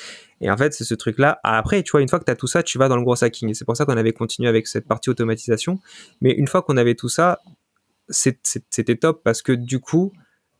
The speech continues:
les gens prenaient en main le côté produit, comme tu dis, et surtout que, en fait, la plupart des gens, et j-,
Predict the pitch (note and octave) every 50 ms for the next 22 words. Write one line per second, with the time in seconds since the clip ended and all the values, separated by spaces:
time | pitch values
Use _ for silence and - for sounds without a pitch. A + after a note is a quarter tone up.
0 | _ _ _ _ _ - B2 B2 B2+ C3 C3 B2 D3+ D#3+ E3 D#3 - - - D3+
1 | D3 D3+ D#3 D#3 D#3 D#3+ - - _ _ _ - - _ - - B2 A#2+ B2 B2+
2 | C3 C#3 E3+ G3 G3 _ _ _ _ _ _ _ _ - C#3+ C#3 C#3 C3+ - C3+
3 | - C#3 A#2+ - - - B2 A#2 - B2+ D#3+ G3+ - _ - - A#2+ A2+ - -
4 | A#2+ A#2+ C3 F3+ F#3+ _ _ - - - - _ - B2+ B2+ - D3 C#3 - G3+
5 | G3 - D3+ D3+ - C#3 C3 - - F#3 F#3 - B2+ A2+ - - - F3+ E3+ -
6 | D#3+ D#3 D#3 D3+ C#3+ C#3 B2+ B2+ C3+ C#3 C#3 C#3+ - A#2+ A#2+ A2 A2 A#2